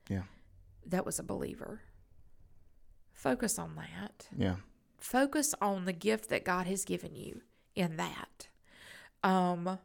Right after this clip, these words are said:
Speaker 2: it's, it's tears. You gotta get through the tears.
Speaker 1: Mm-hmm.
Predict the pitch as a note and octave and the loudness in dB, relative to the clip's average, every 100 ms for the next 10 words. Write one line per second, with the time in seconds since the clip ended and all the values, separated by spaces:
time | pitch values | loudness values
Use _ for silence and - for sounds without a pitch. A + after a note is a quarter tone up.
0 | _ - - - _ - _ _ _ _ | _ -20 -20 -20 _ -20 _ _ _ _
1 | _ _ _ _ _ _ _ - - _ | _ _ _ _ _ _ _ -18 -18 _
2 | _ - G#3 G#3+ - A#3 A3+ - G#3 G3+ | _ 6 8 8 6 4 2 2 4 4
3 | G#3+ - G3+ G#3 F#3+ G3+ - G#3+ G#3+ - | 2 0 6 6 8 4 6 4 4 2
4 | F3 D#3+ D#3+ E3 - A2 G#2+ | 0 0 -2 0 2 4 4